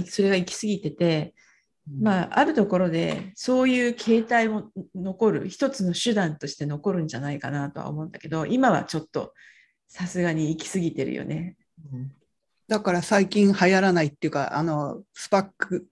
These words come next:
Speaker 3: 合併やろうと思ったけどやめましたみたいな話多いじゃない。
Speaker 1: うん。
Speaker 3: <laughs> で、株価すごい下がってて、スパックダメダメっていう記事が最近すごい増えてきて
Speaker 1: うん。
Speaker 3: いる感じ。
Speaker 1: なんか、
Speaker 2: でもまだ始まったのってさ、
Speaker 1: うん。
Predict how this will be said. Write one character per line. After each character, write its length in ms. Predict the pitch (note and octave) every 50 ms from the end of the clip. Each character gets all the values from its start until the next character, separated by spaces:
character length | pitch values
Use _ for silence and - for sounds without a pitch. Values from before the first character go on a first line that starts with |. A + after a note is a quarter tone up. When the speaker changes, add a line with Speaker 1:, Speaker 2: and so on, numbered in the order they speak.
| -
Speaker 3:
合 220 | G3 G3+ F#3+ G3 -
併 120 | - E3+ D#3
や 100 | D#3 D3+
ろ 120 | D#3+ E3+
う 40 | D#3+
と 80 | E3 F3+
思 120 | F3 F3
っ 40 | F3
た 120 | - E3
け 60 | D#3
ど 60 | D3+ D3
や 140 | D3 C#3+
め 100 | D3+ E3
ま 100 | E3 E3+
し 60 | E3+ -
た 100 | - D3+
み 80 | D3+
た 100 | D3 -
い 20 | -
な 80 | E3+
話 280 | - - G3 F#3 - G3
多 120 | F#3 G3+
い 40 | F3+
じ 100 | - -
ゃ 40 | -
な 60 | -
い。 80 | _ _ - - - - - F3
Speaker 1:
う 240 | F3+ F3 E3+ E3+
ん。 80 | D#3+ D#3 D#3 D#3 D#3 -
Speaker 3:
<laughs> 160 | - - _ -
で、 220 | F3 D#3+ - - - -
株 240 | - G3+ F#3+ F#3
価 100 | G3 G3+
す 120 | F#3+ - F3+
ご 100 | F3 F#3
い 60 | F3+
下 140 | - E3 D3+
が 80 | E3
っ 60 | E3 D#3+
て 180 | _ - D#3
て、 340 | D3+ D3+ D#3 D3 D3 C#3 -
ス 120 | - - -
パ 100 | - F3
ッ 20 | F3
ク 140 | - F3
ダ 100 | D3+ D#3
メ 120 | D#3 E3 D3+
ダ 80 | D3
メ 100 | C#3+ D#3+
っ 40 | D#3
て 180 | C#3 - - D3
い 20 |
う 40 | C#3
記 140 | - - E3+
事 100 | C#3+ C#3
が 100 | C#3 C#3+
最 200 | - - - D#3
近 180 | - - D3 C#3+
す 160 | - - D#3
ご 120 | - D#3
い 40 | D3+
増 160 | D3 D3+ D3+
え 40 | C#3+
て 120 | C#3+ - -
き 140 | - -
て 180 | - - C3 -
Speaker 1:
う 60 | F3 E3
ん。 420 | D#3+ D#3+ D3+ D3 D3+ D#3+ D#3+ D#3 _ _ _ _ _ _
Speaker 3:
い 60 | - C#3
る 100 | D3 C#3
感 300 | - - C#3+ C3+ C#3 C3+
じ。 240 | C3+ - - - _ _ _ _ _ _ _ _ _ -
Speaker 1:
な 80 | F3
ん 20 | F3
か、 120 | F3+ - _ _ _ A3 G#3 _ _ -
Speaker 2:
で 80 | D4
も 60 | C4
ま 160 | - G#3 G3+ G3
だ 80 | G#3
始 180 | G#3 - F#3 F#3+ - -
ま 120 | D#4+ E4
っ 100 | E4 E4
た 160 | - F4+ E4+
の 120 | D#4 C4+ G#3+
っ 120 | F#3 -
て 140 | - D3+ C#3
さ、 520 | C#3+ - F3 F3 F3 E3+ D#3+ D3 C3 B2+ - _ -
Speaker 1:
う 20 |
ん。 40 | G3+